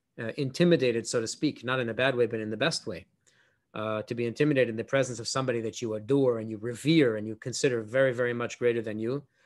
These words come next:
uh, because Hashem's greatness really, truly is, "Ein lo sefer tachlis."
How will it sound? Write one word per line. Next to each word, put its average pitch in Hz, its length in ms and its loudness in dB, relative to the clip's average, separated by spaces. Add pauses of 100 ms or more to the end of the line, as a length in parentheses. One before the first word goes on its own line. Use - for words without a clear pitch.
(480)
uh, 120 320 -2
because 123 400 2
Hashem's 139 420 0
greatness 135 480 4
really, 143 220 2
truly 139 360 0
is, 151 240 2
"Ein 135 160 0
lo 143 120 2
sefer 139 320 -2
tachlis." 143 480 -4